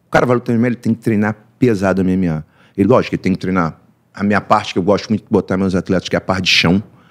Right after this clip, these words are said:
Treinar bastante chão, chão, porque é, é minha praia. Eu acho que o cara tem que ter esse time, mas ele tem que tá com o time da porrada,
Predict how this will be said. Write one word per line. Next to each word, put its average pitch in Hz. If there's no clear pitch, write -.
Treinar 98
bastante 107
chão, 104
chão, 98
porque -
é, 131
é -
minha 160
praia. 117
Eu 98
acho 98
que -
o -
cara 98
tem 101
que -
ter 104
esse -
time, 110
mas 117
ele 135
tem 151
que -
tá 139
com -
o -
time 123
da 110
porrada, 87